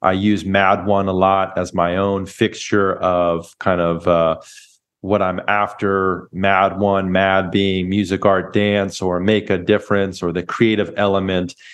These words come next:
in the, especially the hypomanic edge. That is the video that most people, uh, found me, uh, found, find me as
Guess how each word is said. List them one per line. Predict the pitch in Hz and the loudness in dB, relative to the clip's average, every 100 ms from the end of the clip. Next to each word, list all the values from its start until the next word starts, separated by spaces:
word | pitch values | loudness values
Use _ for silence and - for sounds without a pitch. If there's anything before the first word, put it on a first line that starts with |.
| - _ _ | -20 _ _
in | 123 117 113 107 104 101 101 _ | 2 4 2 2 0 -2 -6 _
the, | 98 101 95 92 - - | -4 -2 -2 -4 -10 -8
especially | - - - 107 | -2 0 0 -2
the | 101 | -2
hypomanic | - 104 104 90 92 92 90 - | -2 -2 -2 -2 -2 -2 -2 0
edge. | 95 95 92 92 - - - _ - | 2 4 2 -2 -8 -16 -20 _ -2
That | 104 | -2
is | 92 | -2
the | 95 | -4
video | 92 95 95 | -2 0 0
that | 92 90 | 0 0
most | 95 92 | -2 -2
people, | - 92 87 - | -4 -4 -4 -4
uh, | 92 90 | -4 -2
found | 87 107 98 | -2 -2 -2
me, | 98 98 - - | -4 -8 -8 -8
uh, | 98 - | -8 -6
found, | - 98 98 - | -2 -2 -2 -8
find | - 107 98 | -4 -2 -2
me | 95 | -4
as | 92 92 90 85 | -4 -2 -2 -4